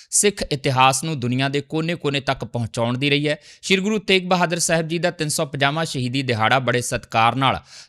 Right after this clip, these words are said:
ਲਾਲ ਕਿਲ੍ਹੇ ਉੱਪਰ ਮਨਾਇਆ ਜਾ ਰਿਹਾ ਹੈ। ਤੇਈ, ਚੌਵੀ ਤੇ ਪੱਚੀ ਨਵੰਬਰ ਨੂੰ ਸਾਰੇ ਆਪਣੇ ਬੱਚਿਆਂ ਨਾਲ ਉਹਨਾਂ ਸਮਾਗਮਾਂ 'ਚ ਜ਼ਰੂਰ ਸ਼ਾਮਲ ਹੋਵੋ,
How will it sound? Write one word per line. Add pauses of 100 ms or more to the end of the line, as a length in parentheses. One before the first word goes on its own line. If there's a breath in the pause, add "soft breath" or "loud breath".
ਲਾਲ
ਕਿਲ੍ਹੇ
ਉੱਪਰ
ਮਨਾਇਆ
ਜਾ
ਰਿਹਾ
ਹੈ। (260)
ਤੇਈ,
ਚੌਵੀ
ਤੇ
ਪੱਚੀ
ਨਵੰਬਰ
ਨੂੰ
ਸਾਰੇ
ਆਪਣੇ
ਬੱਚਿਆਂ
ਨਾਲ
ਉਹਨਾਂ
ਸਮਾਗਮਾਂ
'ਚ
ਜ਼ਰੂਰ
ਸ਼ਾਮਲ
ਹੋਵੋ,